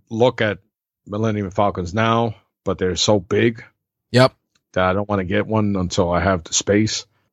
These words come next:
Speaker 1: So, but I'm, I'm, you know, like, that's on the radar, like a Millennium Falcon. So,
Speaker 2: Nice.
Speaker 1: yeah, I would have to say as a kid, that was, like, my
Speaker 2: And
Speaker 1: most memorable one.
Speaker 2: And it was die-cast, right?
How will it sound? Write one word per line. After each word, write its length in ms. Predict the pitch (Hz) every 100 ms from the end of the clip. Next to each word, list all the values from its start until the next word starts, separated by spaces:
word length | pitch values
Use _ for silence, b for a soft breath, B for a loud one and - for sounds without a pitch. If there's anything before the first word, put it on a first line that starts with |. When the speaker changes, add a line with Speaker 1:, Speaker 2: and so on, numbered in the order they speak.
| _ -
Speaker 1:
So, 260 | - 85
but 160 | 80 107
I'm, 160 | 123 120
I'm, 220 | 123 113 -
you 120 | 123
know, 80 | 92
like, 160 | 85 76
that's 300 | 107 92 104
on 120 | 98
the 80 | 78
radar, 440 | 85 78 - - _
like 160 | 76 76
a 40 |
Millennium 460 | 78 82 87 85 73
Falcon. 420 | 85 73 - -
So, 280 | - - - _ _ -
Speaker 2:
Nice. 280 | 127 127 73
Speaker 1:
yeah, 60 |
I 40 | 110
would 140 | 131
have 180 | 120 123
to 60 |
say 320 | - 117 101 92
as 200 | 85 87
a 40 | -
kid, 260 | - 90
that 120 | 85 85
was, 320 | 80 - -
like, 140 | 71 - _ _ _ _
my 160 | 90 143
Speaker 2:
And 80 |
Speaker 1:
most 180 | 87 -
memorable 400 | 101 95 90 87
one. 140 | 85 90 _ _ _ _ -
Speaker 2:
And 100 | 143
it 40 |
was 160 | 143 127
die-cast, 520 | 139 143 131 104 -
right? 200 | 113 127